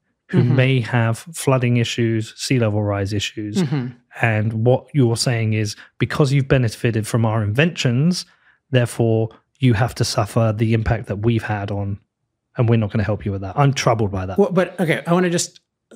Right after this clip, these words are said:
Speaker 2: but it's not exactly what I'm saying. So what I'm saying is we have to first acknowledge, 'cause this is denied by almost everyone, that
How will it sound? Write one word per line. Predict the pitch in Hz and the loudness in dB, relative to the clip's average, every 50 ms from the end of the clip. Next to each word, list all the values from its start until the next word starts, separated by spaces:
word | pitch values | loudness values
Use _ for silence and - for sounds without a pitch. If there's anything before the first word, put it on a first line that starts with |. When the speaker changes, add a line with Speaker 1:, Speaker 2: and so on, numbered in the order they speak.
| - _ | -20 _
Speaker 2:
but | - 170 - - - | -18 -18 -16 -14 -10
it's | 170 170 151 - | -6 -6 0 2
not | 202 190 185 | 2 2 4
exactly | 156 165 160 156 - 156 | 2 0 0 0 -2 -4
what | 131 | -4
I'm | 127 | -4
saying. | - - - - | -6 -8 -10 -4
So | - 180 | 0 2
what | 170 170 | 2 2
I'm | 175 165 | 2 0
saying | - - 240 254 254 214 | 0 0 0 2 2 2
is | 175 - - - _ _ _ _ _ _ _ _ | 0 0 -4 -8 _ _ _ _ _ _ _ _
we | - 156 170 156 | -2 0 0 2
have | 131 170 214 240 - | 2 2 0 0 -2
to | - 233 | -4 -6
first | - - 202 208 220 - - - | -2 0 0 2 2 0 -2 -4
acknowledge, | 185 160 156 165 170 165 139 107 - - | -4 -2 0 0 0 0 -2 -4 -6 -2
'cause | - 170 139 | 0 0 2
this | 147 170 - | 2 2 0
is | 214 170 | 0 0
denied | - 190 175 196 214 214 175 139 | 0 0 2 2 2 2 2 0
by | 151 151 151 | 0 0 0
almost | 156 160 160 156 147 - 170 | 0 0 0 -2 -2 0 0
everyone, | 165 160 143 139 127 117 113 101 104 123 - _ _ _ _ _ _ _ _ - | 0 0 0 -2 -4 -6 -8 -10 -14 -18 -20 _ _ _ _ _ _ _ _ -6
that | 160 143 151 143 135 - - | -2 0 0 0 0 -2 -6